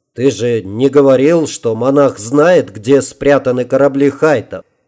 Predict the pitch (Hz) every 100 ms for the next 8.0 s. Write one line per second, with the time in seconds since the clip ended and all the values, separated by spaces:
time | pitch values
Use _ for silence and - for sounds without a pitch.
0 | _ _ - 107 131 131 143 139 143 143
1 | 143 139 135 143 123 139 147 151 165 107
2 | 82 _ _ _ _ _ _ - 147 190
3 | 131 117 101 - 98 139 160 156 127 127
4 | - - 139 170 156 110 113 117 123 143
5 | 139 135 131 - 143 151 147 - 113 90
6 | 80 _ _ _ _ _ 87 87 85 135
7 | 120 127 139 - _ 139 123 127 139 143